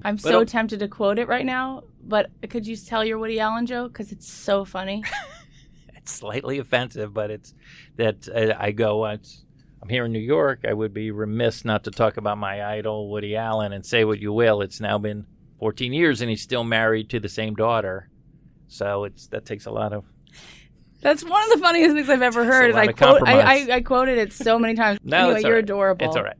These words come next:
Speaker 2: So
Speaker 1: Um,
Speaker 2: when
Speaker 1: being on
Speaker 2: just
Speaker 1: The Tonight Show.
Speaker 2: But I'd say Curb Your Enthusiasm.
Speaker 1: Oh, my God.
Speaker 2: Yeah, that was huge. That was huge. And I had known Larry from stand-up when I started. When I started, he had just finished Fridays, which
Speaker 1: Oh,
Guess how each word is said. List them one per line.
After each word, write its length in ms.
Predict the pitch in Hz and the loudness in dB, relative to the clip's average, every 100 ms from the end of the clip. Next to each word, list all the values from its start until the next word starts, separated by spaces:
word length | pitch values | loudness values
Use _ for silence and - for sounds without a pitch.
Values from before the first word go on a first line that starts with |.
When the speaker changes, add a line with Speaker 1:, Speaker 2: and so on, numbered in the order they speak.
| - | 2
Speaker 2:
So 140 | 175 | 4
Speaker 1:
Um, 60 | 190 | 6
Speaker 2:
when 300 | 175 - - - | 4 2 -4 -6
Speaker 1:
being 240 | 214 220 | -4 0
on 100 | 214 | 0
Speaker 2:
just 140 | 208 220 | -2 -4
Speaker 1:
The 80 | 196 | -4
Tonight 200 | 165 165 | -4 -4
Show. 280 | 156 160 - | -6 -6 2
Speaker 2:
But 160 | 139 | 4
I'd 180 | 139 160 | 4 2
say 380 | 165 156 151 - - | 2 2 0 -4 -12
Curb 380 | - 170 165 147 | 0 4 4 2
Your 160 | 139 147 | -4 -4
Enthusiasm. 520 | 135 135 107 107 226 | -2 -4 -2 2 4
Speaker 1:
Oh, 100 | 233 | 6
my 200 | 240 233 | 6 6
God. 400 | 202 196 180 156 | 6 6 6 6
Speaker 2:
Yeah, 120 | 107 | 4
that 200 | 113 123 | 4 2
was 140 | 123 - | 0 -2
huge. 420 | 123 95 95 - | 0 0 -4 -4
That 160 | 107 | -4
was 140 | 107 - | -4 -4
huge. 260 | 113 110 | -6 -4
And 80 | 123 | 0
I 120 | 131 165 | 2 2
had 100 | 151 | 2
known 280 | 156 196 | 0 2
Larry 520 | 170 131 123 127 127 - _ _ _ | 4 6 6 4 0 -10 _ _ _
from 180 | - 123 | -4 -4
stand-up 500 | - 135 147 123 - - _ _ | -2 -2 0 -2 -6 -12 _ _
when 180 | 110 113 | -6 -4
I 60 | 113 | -4
started. 540 | - 123 165 107 - _ _ _ - | -2 0 0 -2 -10 _ _ _ -8
When 180 | 110 | -2
I 160 | 120 156 | 0 0
started, 480 | - 160 156 151 113 | 0 2 2 2 -2
he 160 | 131 | -2
had 160 | 123 113 | -2 -2
just 380 | - 135 - - - | -2 -2 -2 -8 -6
finished 480 | 135 131 - - - | -4 -6 -10 -20 -8
Fridays, 720 | 131 139 135 98 82 - - - | 2 2 2 -2 -10 -18 -20 -16
which 160 | |
Speaker 1:
Oh, 60 | 110 | -8